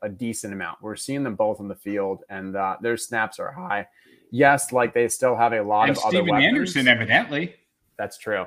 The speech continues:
Speaker 1: That's true. I was not gonna pull that name out of my butt. Um, well, well done there. Um,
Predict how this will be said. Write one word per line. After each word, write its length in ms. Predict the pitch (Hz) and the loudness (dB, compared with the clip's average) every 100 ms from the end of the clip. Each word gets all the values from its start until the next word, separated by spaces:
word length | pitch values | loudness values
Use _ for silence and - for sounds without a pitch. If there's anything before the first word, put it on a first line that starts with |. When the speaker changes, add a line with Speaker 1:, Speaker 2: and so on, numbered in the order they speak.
| - | -6
Speaker 1:
That's 200 | 107 - | -10 -6
true. 160 | 113 | -2
I 140 | 95 98 | 0 0
was 200 | - - | -2 -4
not 240 | 110 107 | -2 -2
gonna 140 | - 101 | -6 -6
pull 160 | 110 | -2
that 240 | 104 104 98 | 0 0 -2
name 200 | 95 92 | -8 -6
out 160 | 95 | -6
of 140 | 95 101 | -6 -6
my 140 | 92 | -8
butt. 240 | 92 87 - - _ - | -4 -6 -6 -16 _ -4
Um, 380 | 113 104 98 95 | 0 0 -2 -4
well, 240 | 110 104 | 0 0
well 160 | 101 104 | 2 0
done 200 | 101 98 | 0 -4
there. 240 | 95 87 - _ _ _ _ _ | -6 -6 -10 _ _ _ _ _
Um, 400 | 120 104 95 85 | 0 2 2 -2